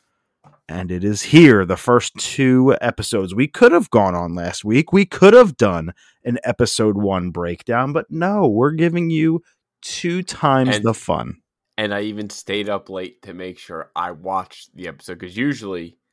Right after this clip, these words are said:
Speaker 2: you know, me and Kelly, we would watch it. Like, right now, I'd probably be watching it. So I was like, "You know what? Let me bite the bullet." I'm gonna have to, you know, I just, I heard great things about episode two, so I had to make sure I'd watched it.
Speaker 1: It's also difficult to stay away from spoilers.
Speaker 2: Hmm.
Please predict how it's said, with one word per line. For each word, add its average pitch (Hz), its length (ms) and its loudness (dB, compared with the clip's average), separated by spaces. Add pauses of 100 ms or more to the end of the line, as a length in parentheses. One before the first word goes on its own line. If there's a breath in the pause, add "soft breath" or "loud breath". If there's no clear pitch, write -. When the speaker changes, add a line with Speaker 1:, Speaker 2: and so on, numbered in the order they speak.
(280)
Speaker 2:
you 92 80 -20
know, 92 80 -12
me 90 140 -12
and 85 80 -16
Kelly, 87 220 -14
we 90 120 -14
would 87 120 -16
watch 85 260 -12
it. 82 60 -16
Like, 85 160 -20
right 110 240 -2
now, 101 180 0
I'd 82 160 -6
probably 92 300 -4
be 87 160 -14
watching 76 460 -12
it. - 120 -20
So 90 120 -14
I 85 40 -8
was 82 140 -12
like, 85 120 -18
"You 101 60 -14
know 98 140 -8
what? 92 260 -8 (300)
Let 92 60 -14
me 104 60 -10
bite 113 300 -6
the 117 80 -6
bullet." 104 480 -4 (140)
I'm 80 160 -8
gonna 95 160 -12
have 98 200 -8
to, 95 120 -20 (160)
you 117 100 -10
know, 87 220 -10
I 104 160 -8
just, 98 280 -14 (720)
I 107 100 -2
heard 147 220 -4
great 123 240 -6
things 95 260 -8
about 87 200 -8
episode 82 480 -16
two, 78 200 -20
so - 120 -20
I 82 80 -16
had 87 60 -14
to 85 80 -16
make 76 180 -20
sure 71 160 -20
I'd 64 100 -18
watched - 300 -20
it. - 60 -20 (260)
Speaker 1:
It's 131 200 4 (120)
also 135 560 2
difficult 107 680 -2
to 104 140 -8
stay - 360 -2
away 98 400 0
from 87 220 -12
spoilers. 85 840 -10 (200)
Speaker 2:
Hmm. 104 140 -16